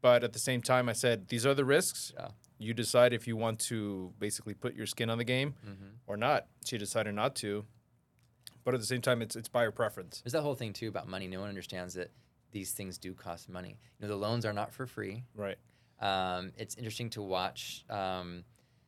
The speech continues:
Speaker 2: the reaction that buyers get when they see the estimated closing cost sheet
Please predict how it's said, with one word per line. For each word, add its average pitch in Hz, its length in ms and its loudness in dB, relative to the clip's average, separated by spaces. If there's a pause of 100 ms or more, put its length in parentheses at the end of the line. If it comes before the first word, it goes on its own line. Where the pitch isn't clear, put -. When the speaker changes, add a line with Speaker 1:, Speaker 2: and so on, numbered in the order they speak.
(360)
Speaker 2:
the 110 80 -2
reaction 98 580 0
that 95 140 -6
buyers 92 340 -2
get 95 160 -6
when 95 120 -8
they 92 120 -6
see 92 360 -8 (100)
the 90 580 -8
estimated 101 540 -6
closing 98 560 -6
cost 110 360 -10
sheet - 460 -8